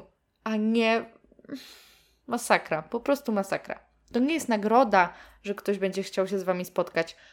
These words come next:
To jest normalne. To jest normalne i oczywiste i jedyne słuszne.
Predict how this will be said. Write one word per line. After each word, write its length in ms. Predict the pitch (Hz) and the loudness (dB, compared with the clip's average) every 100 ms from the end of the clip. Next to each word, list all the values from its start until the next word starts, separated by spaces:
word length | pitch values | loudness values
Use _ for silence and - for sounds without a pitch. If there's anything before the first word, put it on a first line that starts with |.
| _ _ - | _ _ -6
To 140 | 240 | -2
jest 460 | 233 220 220 - - _ _ _ | 2 0 0 -10 -20 _ _ _
normalne. 1300 | 202 208 208 208 202 214 214 226 202 180 165 151 156 _ _ | -2 2 2 2 2 4 6 6 4 2 -2 -2 -4 _ _
To 80 | - | -4
jest 140 | 220 220 | -2 0
normalne 760 | 220 226 226 226 226 214 220 | 0 4 6 6 4 2 2
i 100 | 247 | 2
oczywiste 680 | 233 240 214 226 - - 233 | 0 -2 -4 -6 -8 -6 -4
i 180 | 220 | 0
jedyne 440 | 220 202 220 220 220 | 2 2 0 0 -2
słuszne. 500 | - 208 - 160 | -2 -4 -2 -8